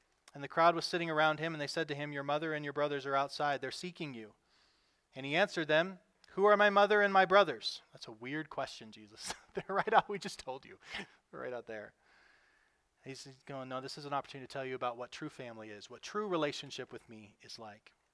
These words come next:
And looking about at those who sat around him, he said, "Here are my mother and my brothers, for whoever does the will of God, he is my brother and sister and mother." What he's saying is that you can't actually physically be born into this family of faith.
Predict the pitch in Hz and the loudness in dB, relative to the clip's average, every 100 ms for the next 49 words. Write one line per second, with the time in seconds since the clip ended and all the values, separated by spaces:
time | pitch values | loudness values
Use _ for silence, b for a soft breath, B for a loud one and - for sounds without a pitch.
0 | - 120 139 160 160 147 143 - 135 135 | -20 -14 -12 -10 0 2 2 0 -4 -4
1 | 139 - 139 135 127 123 117 131 120 127 | -8 -4 -4 0 -2 -2 -10 -12 -12 -10
2 | 135 151 139 117 120 117 123 123 113 107 | -6 -6 -6 -8 -8 -12 -10 -10 -10 -12
3 | 107 - 120 117 117 120 127 123 123 127 | -14 -16 -14 -12 -10 -10 -12 -10 -10 -8
4 | 139 143 143 147 120 113 113 104 127 127 | -10 -6 -6 -6 -6 -6 -6 -12 -12 -10
5 | 127 127 120 117 120 - _ 123 - 123 | -8 -8 -6 -8 -10 -14 _ -16 -14 -14
6 | - 113 120 110 110 107 _ b b b | -16 -16 -18 -16 -16 -18 _ b b b
7 | b b b b b b b b b b | b b b b b b b b b b
8 | b b b b b b b _ _ - | b b b b b b b _ _ -4
9 | 170 175 - 202 196 160 151 143 - 175 | -2 0 2 2 2 -2 -4 -6 -6 -4
10 | 170 147 147 - 135 - 143 131 131 131 | -2 -4 -4 -6 -10 -8 -8 -8 -10 -10
11 | 120 113 117 117 117 110 113 110 - 117 | -10 -10 -8 -8 -8 -12 -14 -12 -10 -10
12 | 113 110 104 - 104 | -10 -12 -14 -16 -20